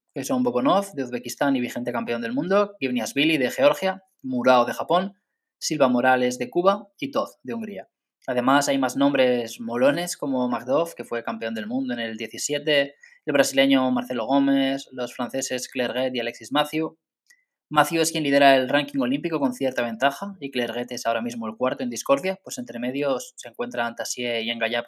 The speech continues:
Hambou. Habrá que ver qué sistema usa Francia para decidir a quién envían, pero de momento Matthew parece el mejor posicionado. Y eso que Tassier y Engayab Hambu sacaron alguna medalla en Grand Slam a final de dos mil veintidós, pero Matthew fue subcampeón del Masters y ahí pilló casi todos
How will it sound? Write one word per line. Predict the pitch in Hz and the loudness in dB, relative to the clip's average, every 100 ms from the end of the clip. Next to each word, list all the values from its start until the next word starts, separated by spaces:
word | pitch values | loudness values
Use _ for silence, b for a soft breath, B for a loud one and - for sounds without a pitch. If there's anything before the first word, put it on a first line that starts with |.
| - | -8
Hambou. | 113 185 - _ _ _ _ _ _ | -6 -6 -8 _ _ _ _ _ _
Habrá | 135 143 | 4 6
que | 143 | 6
ver | 156 170 | 0 0
qué | |
sistema | 156 127 131 135 | -4 -4 -4 -2
usa | 135 120 | -2 -4
Francia | 120 117 127 160 | -2 -4 -4 -6
para | 113 | -4
decidir | 107 113 113 | -4 -6 -8
a | 110 | -6
quién | 117 113 | -8 -10
envían, | 107 123 175 202 _ _ - | -4 -4 -4 -8 _ _ 2
pero | 131 | 4
de | 139 123 | 2 -2
momento | 113 113 120 | -4 -4 -4
Matthew | 117 113 - | -2 -4 -6
parece | 123 113 110 | -4 -4 -4
el | 107 | -8
mejor | 107 - 107 | -8 -6 -6
posicionado. | - - - 110 117 185 - _ _ _ _ _ _ | -6 -14 -10 -6 -4 -6 -8 _ _ _ _ _ _
Y | 143 127 135 | 0 4 6
eso | 135 175 | 4 2
que | 170 165 139 127 123 B B B B | 2 2 2 0 -2 B B B B
Tassier | 135 113 131 131 | -2 0 0 0
y | 135 | 0
Engayab | 131 123 123 - | 0 0 0 -2
Hambu | 117 113 139 | -6 -6 -6
sacaron | - 139 131 127 | -6 -2 0 0
alguna | 120 120 139 | 0 -2 -2
medalla | 127 120 143 135 | -2 0 0 0
en | 123 | -2
Grand | 120 113 | -4 -4
Slam | 127 165 | -2 0
a | 151 | -2
final | 120 120 120 | -4 -4 -2
de | 117 117 | -2 -4
dos | 113 123 | -4 -8
mil | 120 | -8
veintidós, | 113 113 135 165 - | -8 -6 -6 -8 -2
pero | 135 127 127 113 123 | 0 2 2 0 -4
Matthew | 127 135 147 | -4 -4 -6
fue | 139 127 | -8 -8
subcampeón | 131 120 113 117 | -4 -4 -2 -2
del | 117 | -2
Masters | 120 123 - 143 - | -2 -2 -2 -6 -4
y | 120 | -4
ahí | 113 | -4
pilló | 113 113 113 | -6 -8 -4
casi | 117 107 | -6 -6
todos | 110 107 101 - - - | -8 -6 -8 -8 -10 -12